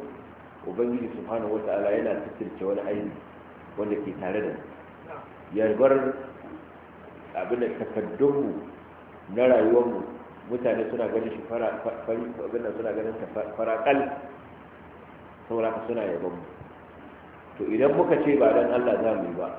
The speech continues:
sai Ubangiji subhanahu wata'ala ya buɗe abin. Da ya buɗe abin, shi kenan. Daman ba kai ne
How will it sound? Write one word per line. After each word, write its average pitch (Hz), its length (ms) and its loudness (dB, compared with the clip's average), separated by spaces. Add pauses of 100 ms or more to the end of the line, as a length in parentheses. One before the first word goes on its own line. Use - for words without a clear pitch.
sai 120 160 0
Ubangiji 113 440 -2
subhanahu 104 360 -2
wata'ala 98 340 -2
ya 92 140 -2 (220)
buɗe 123 260 2
abin. - 260 0 (1500)
Da 104 120 -2
ya 131 180 10
buɗe 170 260 8
abin, 127 260 4
shi - 180 -4
kenan. 101 320 -4 (3750)
Daman 143 580 4 (800)
ba 104 500 0 (640)
kai 156 300 10
ne 127 340 6